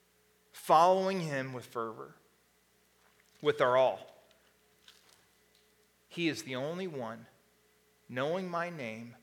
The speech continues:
person to person, who has died for me. And maybe you're fortunate enough to have someone who's done that for you whom you know their name other than Jesus. That's never been called into account for me from another individual, but for Jesus. So I owe him everything, everything.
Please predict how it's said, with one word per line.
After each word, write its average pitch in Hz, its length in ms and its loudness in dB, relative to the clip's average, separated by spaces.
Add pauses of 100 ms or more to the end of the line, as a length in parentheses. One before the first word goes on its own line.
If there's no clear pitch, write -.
person 190 480 -4
to - 100 -16
person, 113 380 -8
who 117 80 -12
has 120 120 -14
died 127 280 -10
for 135 160 -16
me. 117 200 -16 (1200)
And 127 120 -12
maybe 135 180 -10
you're 135 160 -14
fortunate 127 500 -10
enough 120 460 -10 (440)
to - 80 -8
have 123 120 -4
someone 127 300 -8
who's 120 160 -14
done 127 200 -8
that 120 160 -8
for 123 120 -12
you 113 180 -10
whom 113 180 -12
you 117 80 -8
know 113 180 -8
their 113 120 -12
name 110 220 -12
other 110 160 -12
than 117 180 -12
Jesus. 113 640 -10 (1600)
That's - 180 -14
never 123 220 -6
been 113 200 -10
called 127 380 -6
into 113 180 -14
account 120 320 -12
for 123 120 -16
me 113 140 -12
from 110 220 -18
another 107 280 -12
individual, 110 520 -8
but 110 160 -12
for 107 100 -14
Jesus. 110 360 -12
So 104 220 -10
I 131 180 -4
owe 110 120 -10
him 104 120 -12
everything, - 460 -12 (240)
everything. - 500 -18